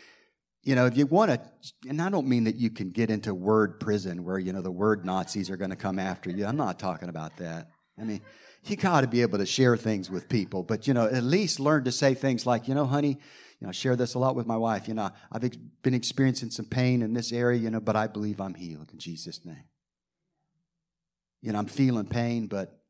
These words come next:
I'm standing against it in Jesus' name." There's a way to do it without just saying, just throwing up your hands and saying, "I can't get anywhere. I can't ever get healed. I'm always struggling with this." Man, <laughs> I tell you what,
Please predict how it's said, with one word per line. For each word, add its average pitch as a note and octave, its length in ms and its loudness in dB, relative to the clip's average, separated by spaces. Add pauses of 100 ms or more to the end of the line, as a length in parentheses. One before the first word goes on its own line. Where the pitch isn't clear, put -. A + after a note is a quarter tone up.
I'm G2+ 120 -8
standing A2+ 380 -2
against G2 400 -6
it E2+ 80 -10
in E2 100 -12
Jesus' F2 460 -12
name." D#2 240 -20 (1200)
There's D3 160 2
a D3+ 60 -2
way E3 220 4
to C#3+ 80 4
do D3 240 4
it A2+ 120 -2
without A#2+ 300 2
just A#2+ 180 -4
saying, A#2 340 -2
just A2+ 200 -6
throwing B2 220 4
up A#2 120 -2
your G#2 80 -2
hands G#2+ 240 -2
and - 120 -10
saying, G2+ 240 -6
"I F#3+ 180 0
can't E3 320 0
get D#3+ 180 4
anywhere. C3 440 2
I F#3+ 160 6
can't F3+ 260 2
ever D3+ 180 4
get A#2+ 220 0
healed. A2 380 0
I'm F#3+ 180 2
always E3 380 4
struggling B2 400 2
with A2 100 0
this." A2 240 0 (640)
Man, C3 580 0
<laughs> - 40 -10
I C3 60 -2
tell C3+ 280 0
you A#2+ 140 4
what, A2+ 360 0